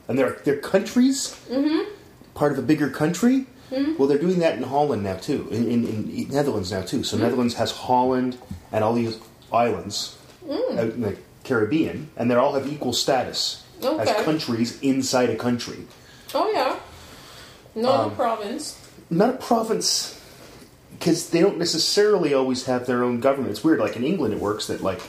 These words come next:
Speaker 1: eh, sorry, in the U K, Scotland has its own parliament. Wales
Speaker 2: Mm-hmm.
Speaker 1: has its own parliament.
Speaker 2: Mm-hmm.
Speaker 1: Northern Ireland has its own parliament. England doesn't.
Speaker 2: Mm.
Speaker 1: England doesn't have its own parliament. There's no such thing as a Prime Minister of England. There's a Prime Minister of the
Speaker 2: Huh?
Speaker 1: United Kingdom.
Speaker 2: Huh? Huh?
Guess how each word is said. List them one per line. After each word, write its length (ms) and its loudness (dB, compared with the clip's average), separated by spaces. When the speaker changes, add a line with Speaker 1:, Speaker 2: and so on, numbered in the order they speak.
Speaker 1:
eh, 140 -4
sorry, 240 0
in 120 -2
the 80 -6
U 60 -4
K, 360 0
Scotland 400 0
has 140 -2
its 100 0
own 120 0
parliament. 460 -6
Wales 340 2
Speaker 2:
Mm-hmm. 80 0
Speaker 1:
has 120 -2
its 120 -4
own 160 -4
parliament. 480 -8
Speaker 2:
Mm-hmm. 580 -4
Speaker 1:
Northern 200 2
Ireland 260 0
has 140 -2
its 80 -8
own 120 -4
parliament. 440 -4
England 340 0
doesn't. 400 -2
Speaker 2:
Mm. 400 -2
Speaker 1:
England 300 0
doesn't 220 0
have 140 -4
its 100 -6
own 140 -4
parliament. 400 -10
There's 120 -2
no 80 4
such 240 -2
thing 160 0
as 120 -2
a 40 -4
Prime 240 0
Minister 280 -2
of 80 -2
England. 300 -2
There's 100 -14
a 60 -14
Prime 140 -4
Minister 220 -2
of 40 -2
the 60 0
Speaker 2:
Huh? 80 0
Speaker 1:
United 140 -8
Kingdom. 340 -2
Speaker 2:
Huh? 180 0
Huh? 100 0